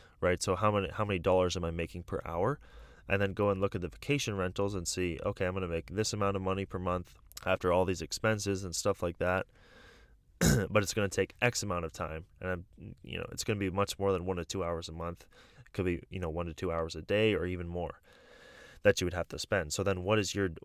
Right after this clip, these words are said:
how much money are you making per hour on the vacation rental property side versus the regular single family home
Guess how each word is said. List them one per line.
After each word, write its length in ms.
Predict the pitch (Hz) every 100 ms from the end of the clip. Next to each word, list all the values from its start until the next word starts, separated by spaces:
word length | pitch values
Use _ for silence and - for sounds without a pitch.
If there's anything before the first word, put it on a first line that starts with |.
| -
how 160 | -
much 180 | 135 -
money 220 | 107 104
are 40 | 92
you 100 | 90
making 260 | 92 92
per 240 | - 110 104
hour 420 | 85 87 90 90 - -
on 100 | 104
the 60 | 92
vacation 420 | - - 113 107
rental 240 | 98 95 -
property 320 | 98 90 85
side 440 | - 92 92 90 - -
versus 320 | 98 95 92 - - -
the 140 | 92
regular 600 | 85 90 87 87 87 87 85
single 320 | - 92 90
family 280 | 90 87 85
home 360 | 87 85 80